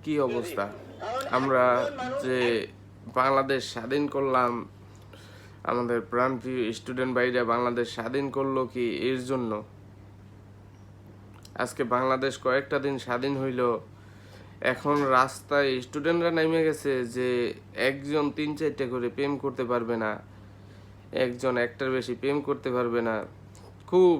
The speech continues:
Speaker 1: সুন্দর, খুব মজা লাগতেছে। এইদিকে আমাদের বাংলাদেশের নোয়াখালী, ফেনী, চট্টগ্রাম, কুমিল্লা, এইসব জায়গার অবস্থা খুবই খারাপ, এইসব জায়গার অবস্থা খুবই,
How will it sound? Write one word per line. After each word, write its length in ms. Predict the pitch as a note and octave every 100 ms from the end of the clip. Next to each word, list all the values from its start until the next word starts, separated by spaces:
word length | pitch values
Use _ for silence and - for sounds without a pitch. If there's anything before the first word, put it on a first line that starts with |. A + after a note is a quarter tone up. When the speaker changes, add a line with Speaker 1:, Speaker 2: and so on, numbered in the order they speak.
| -
Speaker 1:
সুন্দর, 340 | D#3+ D#3 C#3 G2+ A2+
খুব 120 | D#3+ D3
মজা 200 | C#3+ C3+ D3
লাগতেছে। 400 | C#3 - A#2+ G#2 - - - - - - - - - - - - - - D3+
এইদিকে 300 | D#3 F3+ F#3 D#3+
আমাদের 320 | D#3 D#3 D#3 D3 D3 C#3+ C3+ A#2
বাংলাদেশের 540 | C3 D#3 D#3+ D3+ D#3 C#3+
নোয়াখালী, 460 | C3+ C3 C3+ C3 C3 -
ফেনী, 300 | B2 B2+ B2+ A#2
চট্টগ্রাম, 640 | A#2 G#2 B2 A#2+ A#2+ A#2+ B2 A2 - - - - - - -
কুমিল্লা, 520 | C3+ C3+ B2+ B2+ A#2 A2+ -
এইসব 240 | B2 C3+ B2+ B2
জায়গার 320 | A#2+ C3 C3 B2
অবস্থা 360 | C3+ C3 - C3+ C3 -
খুবই 320 | - B2+ D3+ C#3+
খারাপ, 300 | C3 A#2 A#2 - - - - - - - - - - - - - - - - - - - C3+
এইসব 200 | C3+ C#3+ B2+
জায়গার 280 | C3 C#3+ D3
অবস্থা 280 | D3 C#3+ D3+ C#3+
খুবই, 220 | C#3 C#3+